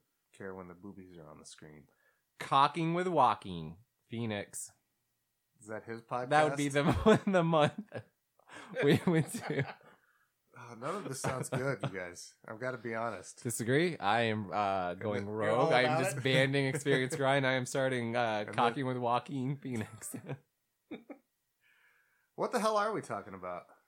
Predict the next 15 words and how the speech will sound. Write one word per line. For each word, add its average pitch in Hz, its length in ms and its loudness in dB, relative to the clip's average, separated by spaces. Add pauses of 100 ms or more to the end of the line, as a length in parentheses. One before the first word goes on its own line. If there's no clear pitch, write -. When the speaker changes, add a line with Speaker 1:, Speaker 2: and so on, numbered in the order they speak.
(120)
Speaker 1:
'Cause 165 140 -6
Speaker 2:
Uh, 165 40 2 (200)
Speaker 1:
I, 156 40 -2
I 156 40 -2
can't 185 280 -6
say 156 180 -2
this 143 220 -8
movie's 139 320 -6
name 107 260 -10
right. 82 300 -16 (360)
Speaker 2:
you 175 260 4
can't. 104 180 0 (320)
I'll 233 140 4
give 233 160 -4
it - 200 -4